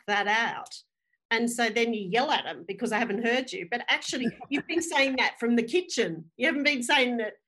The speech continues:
Speaker 1: where they can actually understand it. And I think, you know, even with your kids being much older, you've sort of got to get in their face sometimes for them to listen to you.
Speaker 2: Oh, God,
Speaker 1: Not
Speaker 2: I
Speaker 1: in a
Speaker 2: actually have to,
Speaker 1: negative way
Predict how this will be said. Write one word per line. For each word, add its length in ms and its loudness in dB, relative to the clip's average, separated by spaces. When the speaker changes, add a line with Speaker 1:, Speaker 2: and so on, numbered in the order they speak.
Speaker 1:
where 280 4
they 200 4
can 180 -4
actually 520 -2
understand 680 -4
it. 160 -10
And 100 -8
I 160 -4
think, 420 -2
you 80 -2
know, 200 -2
even 460 0
with 120 -2
your 220 0
kids 220 -8
being 260 -2
much 260 -6
older, 360 -4
you've 200 -6
sort 220 0
of 80 -4
got 100 0
to 60 -2
get 200 -2
in 120 0
their 140 0
face 280 -2
sometimes 540 -6
for 80 -10
them 220 -6
to 100 -6
listen 380 -6
to 120 -12
you. 300 -10
Speaker 2:
Oh, 240 -2
God, 80 2
Speaker 1:
Not 80 2
Speaker 2:
I 20 2
Speaker 1:
in 60 2
a 60 4
Speaker 2:
actually 180 0
have 120 -2
to, 60 4
Speaker 1:
negative 280 0
way 360 -2